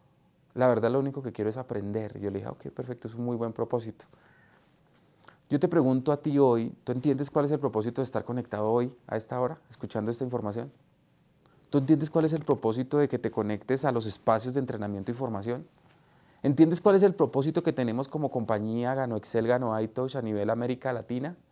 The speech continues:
a nivel Estados Unidos y México y Canadá? ¿Entiendes el propósito? Y si no lo entiendes, es momento de que tú examines que tal vez por ahí va a comenzar tu liderazgo, porque desde mi perspectiva y bajo el juicio del señor Miles Monroe,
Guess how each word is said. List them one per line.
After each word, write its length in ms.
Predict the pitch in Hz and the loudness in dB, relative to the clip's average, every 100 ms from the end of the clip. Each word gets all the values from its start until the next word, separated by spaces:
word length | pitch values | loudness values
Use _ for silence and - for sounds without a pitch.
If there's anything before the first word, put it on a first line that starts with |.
| _ _ _ | _ _ _
a 100 | 101 | -6
nivel 280 | 110 101 107 | -2 0 0
Estados 360 | 117 131 123 127 | -2 -2 -2 -2
Unidos 340 | 110 113 123 | -6 -6 -6
y 60 | 117 | -6
México 340 | 113 123 117 | -6 -6 -6
y 40 | |
Canadá? 440 | 117 107 95 120 - _ _ _ _ _ _ | -6 -6 -6 -6 -10 _ _ _ _ _ _
¿Entiendes 560 | 107 110 139 147 151 156 | -12 -6 -4 -2 -2 -4
el 120 | 135 | -4
propósito? 640 | 120 110 123 127 156 185 - _ _ _ _ _ | -4 -4 -4 -6 -8 -10 -14 _ _ _ _ _
Y 100 | 156 | -2
si 160 | 143 151 | 0 4
no 120 | 151 | 6
lo 80 | 165 | 6
entiendes, 480 | 190 202 196 196 190 | 6 6 6 8 4
es 100 | 180 | 2
momento 360 | 190 185 185 | 2 0 2
de 100 | 185 | 2
que 120 | 180 131 | 2 0
tú 120 | 135 | -2
examines 680 | 131 180 165 175 175 180 - | 0 0 2 2 0 -4 -2
que 140 | 139 | -4
tal 260 | - 131 131 | 0 -2 0
vez 180 | 170 | -2
por 180 | 175 180 | -2 -2
ahí 240 | 139 131 165 | 0 0 0
va 100 | 170 | -2
a 60 | |
comenzar 360 | 165 160 127 120 | -2 -2 -4 -4
tu 120 | 135 | -4
liderazgo, 600 | 151 131 117 165 127 110 | -2 0 0 -2 -4 -4
porque 340 | 117 107 110 - - - | -2 0 -2 -4 -10 2
desde 480 | 139 160 123 143 | 6 6 6 4
mi 240 | 131 165 226 | 4 2 0
perspectiva 800 | 202 160 - 131 - 147 123 113 | 0 -2 0 -2 0 2 4 6
y 20 | |
bajo 260 | 120 107 | 6 6
el 80 | 117 | 2
juicio 360 | - 165 175 220 | 4 2 4 4
del 140 | 202 | 4
señor 240 | 143 127 127 | 2 0 2
Miles 280 | 143 147 143 | 2 2 0
Monroe, 420 | 156 151 175 | 0 2 2